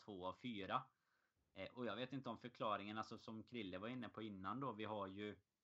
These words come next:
ser ju alltid så mycket hetare ut. Vi har ju diskuterat det här, eh, jättemånga gånger under tjugohundrasjutton egentligen. Vi ser mycket hetare ut i de här matcherna mot lag som faktiskt spelar mot oss, eh, som försöker ta sig framåt. Och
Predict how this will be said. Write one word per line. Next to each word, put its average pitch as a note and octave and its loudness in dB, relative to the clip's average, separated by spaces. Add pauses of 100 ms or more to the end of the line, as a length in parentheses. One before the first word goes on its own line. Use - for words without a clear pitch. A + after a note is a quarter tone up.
(420)
ser - 2
ju C#3 2
alltid C#3+ 2
så D#3+ 0
mycket D3 0
hetare B2 2
ut. G2+ -2
Vi G#2 2
har G#2 4
ju A2+ 0
diskuterat A#2+ -2
det A2 0
här, G2 6
eh, G2 0
jättemånga G#2 -2
gånger A2+ 2
under G#2+ 0
tjugohundrasjutton G#2 -2
egentligen. A#2 0
Vi G#2 -6
ser A2 0
mycket C3 0
hetare A#2 2
ut G2+ -2
i G2 -2
de C3 0
här C3+ 4
matcherna A2+ 0
mot G2 -4
lag F#2 2
som G2+ -6
faktiskt - -6
spelar G2 0
mot C#3 -2
oss, - -6
eh, F2+ 0
som F#2 -6
försöker G2+ -4
ta A#2+ 2
sig A2 -8
framåt. F#2+ -2
Och G#2+ -4